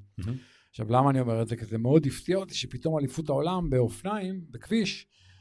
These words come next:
Speaker 2: היא באוגוסט, היא בדרך כלל אחרי הוואלטה, היא הרבה יותר, אה, לכיוון ספטמבר, אוקטובר,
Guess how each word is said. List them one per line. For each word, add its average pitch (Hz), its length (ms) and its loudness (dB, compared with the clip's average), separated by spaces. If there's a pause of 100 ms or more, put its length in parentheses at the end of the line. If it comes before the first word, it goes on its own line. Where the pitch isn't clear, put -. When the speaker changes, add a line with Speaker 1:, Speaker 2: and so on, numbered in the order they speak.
(160)
Speaker 2:
היא 120 140 0
באוגוסט, 123 580 8
היא 113 100 -6
בדרך 131 340 -4
כלל 127 340 -2 (140)
אחרי 135 260 -2
הוואלטה, 135 520 6
היא 104 160 -6
הרבה 104 200 -2
יותר, 135 300 0
אה, 110 120 -2
לכיוון 107 440 -4
ספטמבר, 131 500 2
אוקטובר, 113 520 4